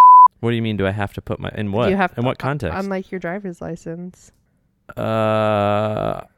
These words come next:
Speaker 2: Have you
Speaker 1: legally, I don't know the answer to that. I assume that any sort of
Speaker 2: Have you never tried?
Speaker 1: professional form needs my full name on it.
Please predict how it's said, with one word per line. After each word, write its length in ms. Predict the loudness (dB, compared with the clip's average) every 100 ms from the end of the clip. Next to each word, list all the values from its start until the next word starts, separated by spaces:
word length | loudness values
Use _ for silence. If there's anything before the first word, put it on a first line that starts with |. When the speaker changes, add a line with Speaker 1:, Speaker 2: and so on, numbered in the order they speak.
| _ _ _ _ _ _ _ -6
Speaker 2:
Have 160 | 0
you 80 | 2
Speaker 1:
legally, 480 | 4 4 2 2 2
I 80 | 2
don't 240 | 2 2
know 160 | 0 2
the 160 | 2
answer 300 | 2 2 0
to 100 | 2
that. 280 | 2 -2 0
I 120 | 2
assume 480 | 2 2 0 0 2
that 140 | 2 0
any 220 | -4 -4
sort 320 | -4 -2 0
of 120 | 0 0
Speaker 2:
Have 100 | 2
you 100 | 2
never 240 | 2 0
tried? 460 | 2 4 4 2 2
Speaker 1:
professional 680 | 0 2 -2 0 0 0
form 520 | 0 -2 2 2 2
needs 280 | 0 -2 -4
my 180 | -2 -2
full 240 | 0 0
name 280 | 0 0 0
on 180 | 0 0
it. 140 | -4